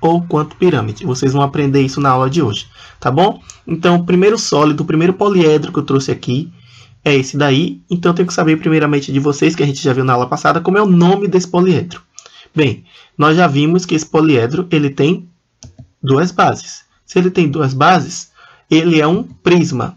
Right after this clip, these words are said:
Ele não é uma pirâmide, ele é um prisma, porque tem duas bases. Essa é a principal diferença de prisma para pirâmide. O prisma tem duas bases e a pirâmide só tem uma. Então, ele é um prisma.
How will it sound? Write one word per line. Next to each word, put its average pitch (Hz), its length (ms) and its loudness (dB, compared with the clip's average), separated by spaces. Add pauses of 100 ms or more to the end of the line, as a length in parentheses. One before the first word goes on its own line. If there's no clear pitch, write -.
Ele 127 140 2
não 143 180 0
é 160 80 2
uma 156 140 0
pirâmide, 147 420 -2
ele 110 100 0
é 131 40 0
um 180 80 -2
prisma, 117 400 -2
porque 123 160 -4
tem 120 160 -2
duas 139 240 0
bases. - 460 -8
Essa 123 180 -2
é - 20 -6
a - 40 -10
principal 156 360 -4
diferença 175 440 -4
de 156 100 -4
prisma 151 380 -2
para - 100 -18
pirâmide. 160 500 -4 (460)
O 135 80 -8
prisma 156 340 0
tem 135 200 -2
duas 151 280 0
bases 156 460 0 (320)
e 165 60 2
a 170 60 0
pirâmide 143 460 -2
só 139 140 -4
tem 170 240 0
uma. - 180 -6 (440)
Então, 135 260 -2
ele 123 140 0
é - 20 0
um 147 140 -2
prisma. - 480 -6